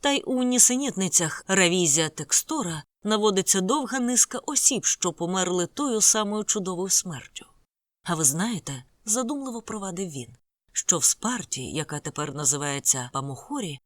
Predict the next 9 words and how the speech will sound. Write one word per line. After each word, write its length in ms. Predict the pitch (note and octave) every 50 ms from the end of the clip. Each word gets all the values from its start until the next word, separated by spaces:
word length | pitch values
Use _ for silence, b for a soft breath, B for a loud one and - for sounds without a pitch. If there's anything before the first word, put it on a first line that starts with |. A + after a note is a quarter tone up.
| _ _ -
на 160 | B3 B3+ B3
захід 400 | G#3 A3 G#3 F#3 - F3+ - -
від 220 | F3+ F3+ - - -
цитаделі 580 | - E3+ C#3+ - D#3+ E3 E3+ F3+ F#3 F#3 E3+
серед 360 | E3+ - E3+ D#3+ D#3 D#3 -
хаосу 540 | - - G3 G#3+ G3+ F#3+ F#3 E3+ - - E3+
ледве 360 | E3+ E3+ F3 F3 D#3 D#3 E3
видних 520 | D3 C3+ C#3 F3+ G3 C#3+ C3+ C#3+ C3+ - -
руїн 360 | D3 D#3 E3 G3 A3 A3 G3+